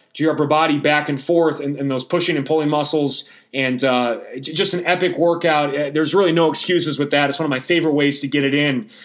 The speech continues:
and, uh, sky's the limit. That can be, you know, that, if you wanna make it more arm-based, that could be, you pick minute one as a bicep movement, minute two as a triceps movement. So, uh,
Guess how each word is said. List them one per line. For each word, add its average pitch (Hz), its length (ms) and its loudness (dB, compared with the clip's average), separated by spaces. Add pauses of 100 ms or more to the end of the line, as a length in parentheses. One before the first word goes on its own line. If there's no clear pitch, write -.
(140)
and, 127 240 0
uh, 127 180 4
sky's 156 380 2
the 151 80 2
limit. 147 280 0
That 135 160 0
can 143 120 -2
be, 135 400 2 (240)
you 180 80 0
know, 165 140 2
that, 185 180 2
if 143 80 -4
you 180 60 6
wanna 165 140 2
make 160 180 2
it 143 40 2
more 139 160 0
arm-based, 190 520 2
that 160 160 2
could 160 100 0
be, 156 340 0 (260)
you 123 80 -8
pick 156 260 -2
minute 175 220 2
one 165 160 2
as 143 100 -2
a 139 40 0
bicep 175 440 2
movement, 170 300 4
minute 151 200 -2
two 165 200 0
as 147 100 -2
a 143 60 -4
triceps 156 580 2
movement. 107 380 0 (400)
So, 143 420 2
uh, 127 300 0